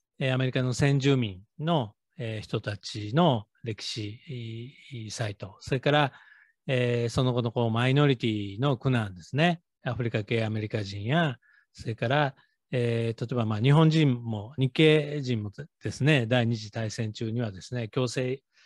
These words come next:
収容、強制移住の、お、歴史を持っています。えー、それからその後はですね、例えば、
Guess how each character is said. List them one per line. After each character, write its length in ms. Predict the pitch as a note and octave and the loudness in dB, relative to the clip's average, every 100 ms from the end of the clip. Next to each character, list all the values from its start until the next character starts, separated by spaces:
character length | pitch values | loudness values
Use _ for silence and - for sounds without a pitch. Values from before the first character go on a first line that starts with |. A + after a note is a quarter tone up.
| _ _ | _ _
収 240 | - C#3+ A#2+ | -8 -4 -4
容、 200 | G2+ G2+ | -6 -6
強 200 | - A#2 | -4 -2
制 200 | C#3 B2 | -2 -2
移 80 | C#3+ | -2
住 280 | C3 A2 | -4 -4
の、 200 | G2+ F#2+ - - | -8 -14 -16 -14
お、 200 | A2 G#2 | -12 -12
歴 180 | G2+ | -12
史 320 | - - G#2 A#2+ | -12 -12 -12 -4
を 460 | C#3 A2+ A#2 B2+ | -4 -4 -8 -10
持 120 | G#2+ | -10
っ 40 | G2+ | -10
て 160 | - | -12
い 80 | G#2 | -12
ま 100 | G2 | -10
す。 160 | - - _ - _ _ _ _ | -14 -20 _ -20 _ _ _ _
え 320 | C3 B2 A#2+ | -4 -2 -4
ー、 40 | A#2+ | -4
そ 80 | |
れ 40 | D#3 | -2
か 80 | C#3+ | 0
ら 60 | |
そ 120 | E3 | 4
の 140 | E3+ F3 | 4 4
後 180 | E3+ E3+ | 4 4
は 100 | D#3+ | 2
で 120 | C3 | -2
す 100 | C3 | -4
ね、 160 | A#2 | -6
例 240 | G#2+ A#2 C3+ | -6 0 2
え 80 | B2 | 4
ば、 340 | B2+ B2+ | 2 2